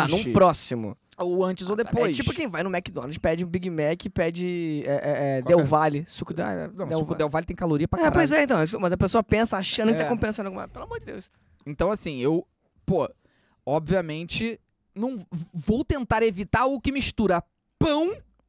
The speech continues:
Speaker 1: e sorvete, tá
Speaker 3: Ah,
Speaker 1: ligado?
Speaker 3: mas é Natal.
Speaker 1: Não, tudo bem, comer uma vez ou outra, tudo
Speaker 3: Sabe,
Speaker 1: bem.
Speaker 3: Natal é o momento da família ficar junta.
Speaker 1: Isso.
Speaker 2: Não,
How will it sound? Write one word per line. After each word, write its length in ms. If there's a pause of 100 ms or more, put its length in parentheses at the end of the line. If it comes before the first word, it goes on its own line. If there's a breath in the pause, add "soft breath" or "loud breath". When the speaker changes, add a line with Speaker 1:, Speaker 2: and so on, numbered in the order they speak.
Speaker 1:
e 80
sorvete, 800
tá 140
Speaker 3:
Ah, 20
Speaker 1:
ligado? 160
Speaker 3:
mas 240
é 100
Natal. 600 (640 soft breath)
Speaker 1:
Não, 140
tudo 160
bem, 600
comer 200
uma 120
vez 220
ou 140
outra, 420 (280)
tudo 60
Speaker 3:
Sabe, 280
Speaker 1:
bem. 160
Speaker 3:
Natal 220
é 60
o 100
momento 320
da 220
família 240
ficar 160
junta. 520 (240)
Speaker 1:
Isso. 500 (460)
Speaker 2:
Não, 100